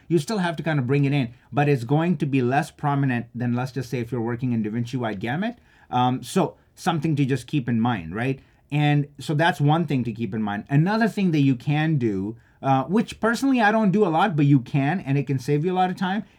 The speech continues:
is, like, convert the color science to whatever camera you're using. So you can also do, like, "Oh, I'm using Alexa and Red." Okay, take Red in the C S T,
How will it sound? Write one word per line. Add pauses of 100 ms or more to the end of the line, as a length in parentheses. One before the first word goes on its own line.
(140)
is,
like,
convert
the
color
science
to
whatever
camera
you're
using. (300)
So (100)
you
can
also
do,
like, (440)
"Oh,
I'm
using
Alexa
and
Red." (420)
Okay,
take
Red (260)
in
the
C
S
T,